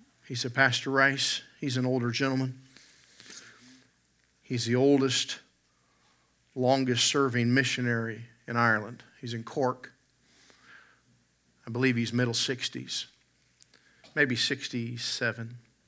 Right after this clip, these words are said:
I can't remember exactly, in his sixties. And Brother Smith said to me, he said, "Brother Rice," he said, "I don't understand it."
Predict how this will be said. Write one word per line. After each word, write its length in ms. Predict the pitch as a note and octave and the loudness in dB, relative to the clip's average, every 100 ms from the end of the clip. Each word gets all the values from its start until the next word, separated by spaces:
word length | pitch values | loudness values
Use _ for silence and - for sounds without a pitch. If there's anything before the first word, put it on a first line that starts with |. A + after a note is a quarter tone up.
| _ _ _ - | _ _ _ -18
I 60 | |
can't 200 | A#2+ C3+ | -8 -6
remember 260 | B2 A#2 A2+ | -4 -4 -4
exactly, 520 | G#2+ B2+ A2+ A#2 B2+ A#2+ _ | -2 0 0 -4 -12 -14 _
in 80 | F#3 | -6
his 120 | B2 | -2
sixties. 540 | - A#2 - A2+ A2+ - _ _ _ _ _ _ _ _ _ _ _ _ _ _ _ _ _ _ - | -2 -2 -8 -10 -12 -14 _ _ _ _ _ _ _ _ _ _ _ _ _ _ _ _ _ _ -8
And 100 | A#2+ | -4
Brother 160 | C3+ | -2
Smith 340 | B2 - E3 D#3+ | 0 2 2 2
said 300 | - E3 C#3+ | 4 2 2
to 60 | |
me, 280 | C3+ C#3+ D3+ | 2 2 0
he 120 | C3 | -2
said, 240 | B2 C#3+ C3+ | -2 -4 -4
"Brother 160 | C#3+ | -4
Rice," 400 | C3+ C#3 C#3+ C3+ | 2 2 2 0
he 80 | - | -6
said, 180 | B2 C3 | -4 -2
"I 140 | B2 | -2
don't 100 | B2+ | 0
understand 600 | B2 B2 A2+ - G#2 G2+ | -2 -4 -4 -4 -4 -6
it." 100 | A#2 | -14